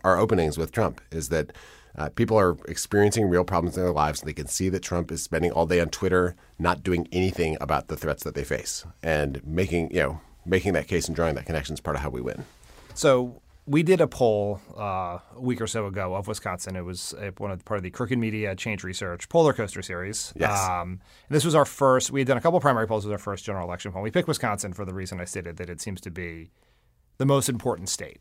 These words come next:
Speaker 2: and I think an underpolled state, I think. Um,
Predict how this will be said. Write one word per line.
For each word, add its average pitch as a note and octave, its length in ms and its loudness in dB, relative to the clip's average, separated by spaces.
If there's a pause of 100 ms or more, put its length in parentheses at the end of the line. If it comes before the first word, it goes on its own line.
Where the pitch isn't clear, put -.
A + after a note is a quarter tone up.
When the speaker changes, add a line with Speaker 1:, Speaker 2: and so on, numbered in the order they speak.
(100)
Speaker 2:
and B2 160 2
I A2+ 40 2
think B2+ 220 0
an D3+ 80 4
underpolled B2 540 4
state, F#2 240 -8
I E2+ 100 -8
think. F2 420 -12 (160)
Um, F2+ 360 -6